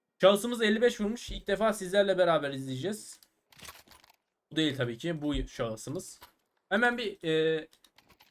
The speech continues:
şahıs incelemesi yapalım. Hani madalyası var mı? Premier'de dört beş bin premierler. İzleyicimizin bu arada arkadaşımız. Sağ olsun, ona da teşekkür ediyoruz buradan. Evet.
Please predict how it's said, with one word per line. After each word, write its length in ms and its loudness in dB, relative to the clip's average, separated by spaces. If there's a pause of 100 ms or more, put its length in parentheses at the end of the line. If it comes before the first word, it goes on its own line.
(120)
şahıs 340 0
incelemesi 540 0
yapalım. 360 -2 (180)
Hani 180 -10
madalyası 800 -4
var 180 0
mı? 420 -6 (520)
Premier'de 540 2
dört 220 0
beş 220 0
bin 200 -6 (200)
premierler. 560 -4 (560)
İzleyicimizin 640 0
bu 120 0
arada 240 0
arkadaşımız. 680 -10 (840)
Sağ 160 6
olsun, 200 -4
ona 240 -4
da 100 -8
teşekkür 380 -8
ediyoruz 360 -6
buradan. 260 -10 (2500)
Evet. 500 -2